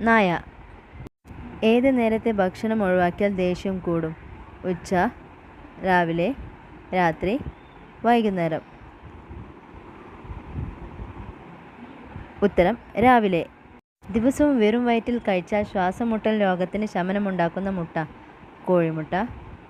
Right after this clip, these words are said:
കാടമുട്ട, താറാമുട്ട, കരിങ്കോഴിമുട്ട. ഉത്തരം കാടമുട്ട.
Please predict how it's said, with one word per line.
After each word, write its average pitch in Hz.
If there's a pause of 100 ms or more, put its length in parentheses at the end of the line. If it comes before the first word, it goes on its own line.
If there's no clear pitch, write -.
(240)
കാടമുട്ട, 165 (640)
താറാമുട്ട, 165 (640)
കരിങ്കോഴിമുട്ട. 196 (3500)
ഉത്തരം 196 (180)
കാടമുട്ട. 214